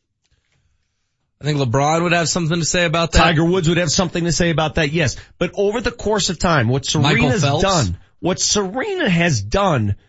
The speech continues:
Speaker 2: how many of those guys gave birth, came back a year later, and now in the Wimbledon final? Has Tiger Woods given birth?
Speaker 1: No, but Phelps did it consistently for what, three straight Olympics?
Speaker 2: Did Michael Phelps go through labor pains?
Speaker 1: No.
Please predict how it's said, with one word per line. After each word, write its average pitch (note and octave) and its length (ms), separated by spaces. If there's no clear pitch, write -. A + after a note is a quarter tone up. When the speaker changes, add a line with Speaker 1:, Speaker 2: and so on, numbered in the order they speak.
Speaker 2:
how C#4 160
many F#4 200
of A3+ 80
those A#3 160
guys G3 220
gave F3 260
birth, F#3 240
came E3+ 160
back E3+ 180
a E3 60
year D#3+ 140
later, D3+ 260
and C3+ 80
now D3+ 100
in D3 80
the C3 60
Wimbledon C3 340
final? A#2 320
Has F3 140
Tiger A#3 260
Woods A3 160
given D#3 240
birth? G#2+ 300
Speaker 1:
No, - 240
but D3 160
Phelps F#3 320
did D3 160
it B2+ 140
consistently C3+ 500
for A#2+ 140
what, A2+ 180
three C#3+ 180
straight D3+ 220
Olympics? D#3 360
Speaker 2:
Did G3+ 80
Michael B3 440
Phelps G#3+ 380
go F#3 120
through F#3+ 160
labor D#3 300
pains? F#2+ 360
Speaker 1:
No. F#2+ 360